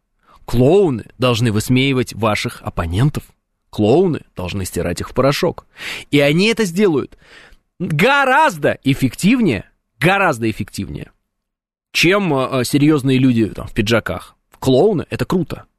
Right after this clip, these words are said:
Клоунам надо платить. Клоунов надо привечать. Клоунам надо давать много, потому что они клоуны. Они самые эффективные.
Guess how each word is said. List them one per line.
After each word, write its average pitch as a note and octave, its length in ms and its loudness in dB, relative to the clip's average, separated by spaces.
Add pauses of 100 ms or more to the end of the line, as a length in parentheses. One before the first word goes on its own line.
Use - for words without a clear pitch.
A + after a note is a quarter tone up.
(560)
Клоунам B2 680 0
надо G2 360 -4
платить. - 520 -6 (200)
Клоунов C3 680 0
надо D#2+ 260 -10
привечать. - 720 -6 (140)
Клоунам E3+ 640 -2 (160)
надо G2 300 -6
давать F#2+ 400 -8
много, G#2+ 460 -2 (220)
потому - 160 -8
что - 120 -6
они F#2+ 140 -4
клоуны. A#2 500 -2 (560)
Они A2+ 180 -4
самые B2 260 0
эффективные. - 520 -6